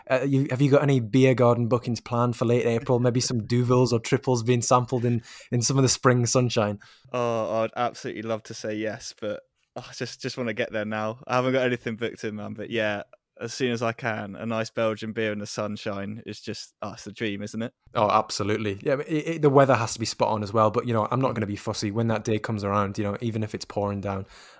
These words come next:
Speaker 1: um, I'm, I'm gonna be there in my raincoat. Um, but on, on the topic of the, the Belgian football pod,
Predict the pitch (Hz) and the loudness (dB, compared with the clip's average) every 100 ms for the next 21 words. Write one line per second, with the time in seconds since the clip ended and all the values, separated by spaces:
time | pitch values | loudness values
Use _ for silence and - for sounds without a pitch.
0 | 101 98 98 113 104 113 113 104 104 104 | -4 -2 -2 -2 -2 -2 -2 -4 -2 -2
1 | 98 98 98 98 98 98 92 - - - | -2 -2 -4 -4 -4 -6 -8 -10 -18 -18
2 | - - 127 139 - - - - 156 - | -18 4 6 6 0 -14 -18 6 8 8
3 | - 185 190 180 180 156 - 147 139 143 | 8 10 10 8 8 4 4 2 4 2
4 | 117 123 117 123 107 120 120 123 110 - | 2 2 0 -2 2 4 4 2 -2 -2
5 | 127 - 104 101 - 107 101 | -4 2 0 2 2 2 2